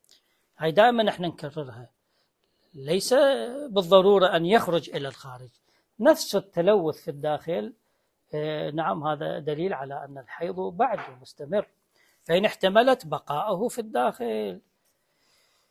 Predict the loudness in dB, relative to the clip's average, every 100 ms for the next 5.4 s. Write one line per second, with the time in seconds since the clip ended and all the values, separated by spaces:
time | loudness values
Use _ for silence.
0 | _ _ _ _ -12 -10 -6 -4 -2 -2
1 | -2 -4 -4 -8 -8 -6 -6 -6 -6 -4
2 | -4 -4 -2 0 0 0 -4 -4 -4 -2
3 | -4 -6 -10 -6 -6 -2 0 0 -4 _
4 | _ _ _ -16 -8 2 2 2 -2 -2
5 | -2 4 2 2